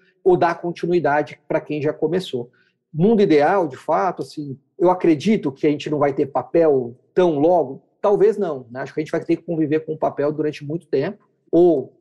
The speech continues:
por um período ainda considerável, mas a gente pode diminuir muito o uso do papel.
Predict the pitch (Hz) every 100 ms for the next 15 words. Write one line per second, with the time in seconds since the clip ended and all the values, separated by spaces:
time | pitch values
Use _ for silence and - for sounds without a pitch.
0 | _ 160 165 143 151 127 175 151 131 147
1 | 139 143 135 139 127 117 120 190 220 233
2 | _ _ _ _ - 147 147 160 170 175
3 | 151 165 170 160 160 202 214 156 156 185
4 | - 202 _ - 202 160 196 208 151 127
5 | 113 - -